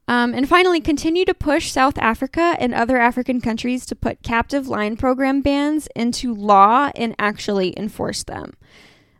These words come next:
Um, yep, so that's what you can do. Um, remember,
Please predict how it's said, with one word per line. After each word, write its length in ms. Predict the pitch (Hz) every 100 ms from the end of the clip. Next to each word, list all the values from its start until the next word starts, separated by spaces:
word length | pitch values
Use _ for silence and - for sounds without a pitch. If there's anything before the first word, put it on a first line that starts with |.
| -
Um, 500 | 214 190 - - 262 - _ _ _ _ _ -
yep, 140 | 403 -
so 160 | - 277
that's 240 | 285 277
what 120 | 302
you 120 | 262 311
can 160 | 339
do. 340 | 285 214 214 202 - - -
Um, 360 | 247 247 247 247 _ -
remember, 720 | 285 349 359 349 349 349 349